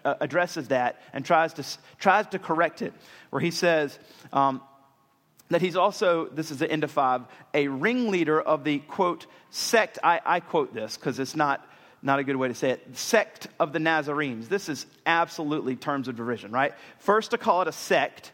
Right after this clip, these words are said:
is not good. Also, uh, to say a sect of the Nazarenes. You know, if you've been in the, read in the Bible, can anything good come out of Nazareth? So they, they, they, Nazareth is the podunk town that nobody likes. And so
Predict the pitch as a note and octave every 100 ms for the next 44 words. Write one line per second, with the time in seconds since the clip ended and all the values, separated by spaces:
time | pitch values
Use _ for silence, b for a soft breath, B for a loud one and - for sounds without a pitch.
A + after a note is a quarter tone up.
0 | B B - C#3+ C#3 C#3+ C3+ C#3 B2+ C3
1 | D#3 G3 - D#3 C#3 B2 B B - C3
2 | - - - E3+ D#3 - B B - -
3 | F3 - F#3 D3+ - F3+ D3 D3 D#3 D#3
4 | D3 D3+ C3 A2+ B2 D3+ F#3+ A3 D3+ E3+
5 | - - C#3+ C3+ C3 D3 C#3 - C#3+ D3+
6 | C#3 C#3+ C3+ C3 - B - D3+ G3+ A3+
7 | A#3+ A3 A3+ - A3 A3 G#3+ G#3+ A3 A3
8 | A3+ A3+ - B B - F#3 F#3+ D3 G3+
9 | G3+ D3 G#3 G#3+ - _ _ b b _
10 | - F3 G#3 G#3 G#3+ G3 F3 - - F3
11 | E3+ - E3 D#3 D#3 D#3 C#3+ C3+ D3 D3+
12 | A#2 C#3 C3 D#3 C#3+ C3